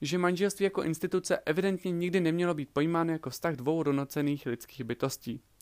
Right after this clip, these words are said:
Hashtag je mi za vás stydno." Tomáš Dechovský. "Sáro, a proč?" Sára. Já to obecně považuji za pragmatický přežitek, který časem vymizí. A z hlediska statistik je opravdu tradiční manželství rozvedené,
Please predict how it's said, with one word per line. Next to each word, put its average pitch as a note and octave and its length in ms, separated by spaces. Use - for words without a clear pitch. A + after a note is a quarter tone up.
Hashtag E3+ 360
je C3+ 140
mi F3+ 120
za E3+ 100
vás E3 260
stydno." A#2 480
Tomáš D3+ 360
Dechovský. B2+ 640
"Sáro, C#3 440
a B2+ 60
proč?" C3+ 500
Sára. A2+ 400
Já C#3+ 140
to - 120
obecně G3+ 320
považuji G3 400
za F#3 100
pragmatický F#3 800
přežitek, D#3+ 640
který F3 240
časem D#3+ 360
vymizí. C#3 460
A C3+ 60
z C3 40
hlediska D#3 460
statistik F#3+ 580
je - 60
opravdu E3 380
tradiční E3+ 480
manželství D3+ 580
rozvedené, C#3 640